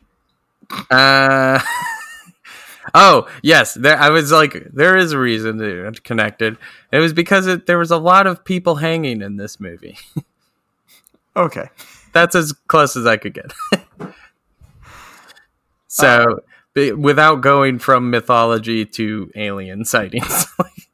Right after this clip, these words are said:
Speaker 2: Right.
Speaker 1: So, uh, we're going to talk about, uh, a ghost from ancient China called the Dao Sugui.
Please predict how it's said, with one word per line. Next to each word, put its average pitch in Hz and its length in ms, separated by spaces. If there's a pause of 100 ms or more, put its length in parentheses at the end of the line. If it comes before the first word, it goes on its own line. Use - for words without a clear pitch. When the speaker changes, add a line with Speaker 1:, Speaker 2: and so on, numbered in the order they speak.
(520)
Speaker 2:
Right. 101 320 (960)
Speaker 1:
So, 110 640
uh, 104 420
we're 147 280
going 127 280
to 117 80
talk 113 260
about, 110 440 (560)
uh, 107 580
a 104 300
ghost 127 360
from 104 420 (640)
ancient 143 440
China 104 520 (680)
called 110 300
the 101 160
Dao 151 420
Sugui. 110 720